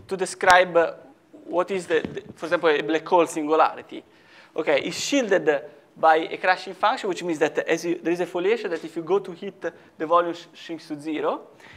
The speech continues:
And, uh, as soon as you are outside of this, uh, a given level set, uh, the, the lapse is bounded, okay? So this means that the, the, the, the, the, the, the, the singularity can be reached at finite time. It's geode-, ge-,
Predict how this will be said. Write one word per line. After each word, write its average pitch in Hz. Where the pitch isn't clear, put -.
And, 202
uh, 170
as 180
soon 311
as 202
you 202
are 185
outside 165
of 170
this, 170
uh, 147
a -
given 190
level 185
set, 226
uh, 254
the, 156
the 160
lapse 170
is 147
bounded, 135
okay? 156
So 185
this 196
means 190
that 151
the, 151
the, 151
the, 151
the, -
the, -
the, 139
the, -
the -
singularity 190
can 226
be 185
reached 196
at 160
finite 151
time. 196
It's 156
geode-, 147
ge-, 151